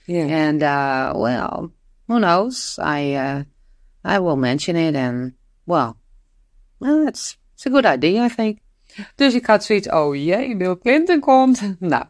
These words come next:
Speaker 2: kwam dus niet. <laughs>
Speaker 1: Nee, ik, ik
Speaker 2: Maar
Speaker 1: weet voor diegene, hè, voor wie ik poseerde, eh, ik ben zijn naam even kwijt, maar dat is ook niet belangrijk.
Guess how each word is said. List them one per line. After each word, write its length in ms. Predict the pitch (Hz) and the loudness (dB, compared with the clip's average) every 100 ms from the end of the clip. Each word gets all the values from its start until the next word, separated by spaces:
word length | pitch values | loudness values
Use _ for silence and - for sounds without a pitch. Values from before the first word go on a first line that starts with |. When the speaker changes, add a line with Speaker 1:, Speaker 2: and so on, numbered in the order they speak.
| _ | _
Speaker 2:
kwam 220 | 131 127 | -2 -2
dus 160 | 123 123 | -2 -2
niet. 420 | 143 160 160 - | 2 2 0 2
<laughs> 220 | 196 156 - - - _ _ _ | 2 2 -4 -20 -20 _ _ _
Speaker 1:
Nee, 320 | 160 170 - | -4 -2 -4
ik, 120 | 185 - _ | -8 -10 _
ik 120 | 220 | -4
Speaker 2:
Maar 320 | 185 175 170 | 0 2 2
Speaker 1:
weet 140 | 170 170 | 0 -2
voor 200 | - 180 | -4 -4
diegene, 480 | 165 - 175 185 180 | -4 -4 -6 -4 -4
hè, 260 | 170 254 | -2 -2
voor 180 | 226 165 | -2 -8
wie 120 | 160 | -8
ik 100 | 151 | -8
poseerde, 800 | - 139 - 175 175 175 180 196 - _ _ _ _ _ | -10 -12 -6 -2 0 0 -2 -4 -10 _ _ _ _ _
eh, 460 | 170 147 143 143 139 | -10 -6 -4 -2 -4
ik 60 | 139 | -4
ben 100 | 139 | -4
zijn 140 | 143 147 | 0 0
naam 220 | 139 156 | 2 0
even 220 | 151 139 | -4 -6
kwijt, 380 | - 139 147 170 | -8 -4 -2 -2
maar 300 | 143 135 135 - _ _ _ _ | -2 -4 -4 -12 _ _ _ _
dat 100 | - | -10
is 80 | 127 | -8
ook 60 | 135 | -4
niet 160 | 143 | -4
belangrijk. 640 | 131 131 131 135 127 139 | -2 -2 -2 -2 -2 -2